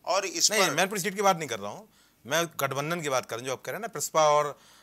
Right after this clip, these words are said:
Speaker 2: अ, जो उनका घरेलू मामला है सपा का,
Speaker 1: जी।
Speaker 2: तो मैंने कहा अगर आपको एक सीट दी जाती तो ये अपमान समझते या सम्मान समझते?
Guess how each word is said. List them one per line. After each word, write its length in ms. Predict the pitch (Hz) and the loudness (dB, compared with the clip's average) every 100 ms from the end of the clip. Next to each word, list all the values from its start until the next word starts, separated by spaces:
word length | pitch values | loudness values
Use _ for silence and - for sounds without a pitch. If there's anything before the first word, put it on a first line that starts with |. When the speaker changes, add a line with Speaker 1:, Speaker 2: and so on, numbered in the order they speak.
| _ | _
Speaker 2:
अ, 320 | 123 127 127 123 | -8 -4 -2 -4
जो 160 | 120 | -6
उनका 180 | 143 139 | -4 -4
घरेलू 300 | 107 135 139 | -2 -2 -2
मामला 340 | 131 123 127 | -2 -2 0
है 100 | 117 | 0
सपा 280 | 113 107 113 | -2 -6 -6
का, 260 | 110 160 202 _ - | -6 -10 -14 _ -16
Speaker 1:
जी। 100 | 120 | -10
Speaker 2:
तो 60 | |
मैंने 180 | 123 139 | -4 -2
कहा 100 | 160 | -2
अगर 140 | 160 151 | 0 -2
आपको 260 | 156 - | -2 -4
एक 140 | 156 - | -8 -8
सीट 200 | 147 131 | -10 -10
दी 140 | 135 | -8
जाती 260 | 117 104 175 | -8 -10 -10
तो 80 | |
ये 60 | 190 | -8
अपमान 300 | 160 165 190 | -6 -4 -4
समझते 360 | 185 190 - 202 | -4 -8 -6 -8
या 60 | |
सम्मान 280 | 180 151 135 | -8 -10 -10
समझते? 380 | 110 90 - | -12 -20 -20